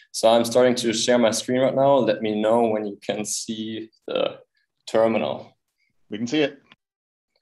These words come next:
Speaker 1: Perfect. So now just to recap what we've just seen, Audi was so kind to, um, basically order the N F T from us, locking in the, uh,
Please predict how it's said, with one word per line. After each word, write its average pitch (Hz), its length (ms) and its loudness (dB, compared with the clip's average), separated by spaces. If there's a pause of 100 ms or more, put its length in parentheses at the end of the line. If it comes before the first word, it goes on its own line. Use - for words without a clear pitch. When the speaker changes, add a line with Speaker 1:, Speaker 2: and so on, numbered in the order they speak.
(280)
Speaker 1:
Perfect. 104 560 2
So - 540 2 (260)
now 135 480 6
just 127 240 2
to 123 80 -2
recap 143 480 4
what 127 100 4
we've 117 160 0
just - 300 -6
seen, 143 480 0 (340)
Audi 123 200 6
was 123 180 4
so 117 100 -2
kind 127 360 4
to, 107 460 0
um, 101 680 2 (520)
basically 120 540 2
order 131 360 6
the 117 140 2
N 113 100 4
F 107 100 2
T - 160 -6
from 139 280 4
us, 135 320 4
locking 113 420 0
in 120 440 0
the, 107 360 -4
uh, - 140 -4